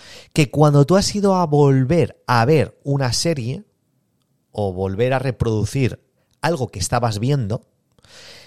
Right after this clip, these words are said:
de repente el icono cambiaba. Es decir, no veías las mismas personas en esa miniatura en portada.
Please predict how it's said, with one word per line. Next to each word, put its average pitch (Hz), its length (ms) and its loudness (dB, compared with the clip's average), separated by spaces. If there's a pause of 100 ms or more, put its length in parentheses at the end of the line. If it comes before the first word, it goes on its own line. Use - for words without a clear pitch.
(100)
de 135 180 4
repente 143 640 0 (100)
el 151 220 2
icono 180 580 0 (1400)
cambiaba. 139 600 0 (380)
Es 147 120 2
decir, 143 400 -2
no 170 300 2
veías 196 280 2
las 151 220 -2
mismas 143 400 -6
personas - 800 -4 (720)
en 131 160 0
esa 135 200 -2
miniatura 147 640 -2 (220)
en 120 140 -2
portada. 101 520 -2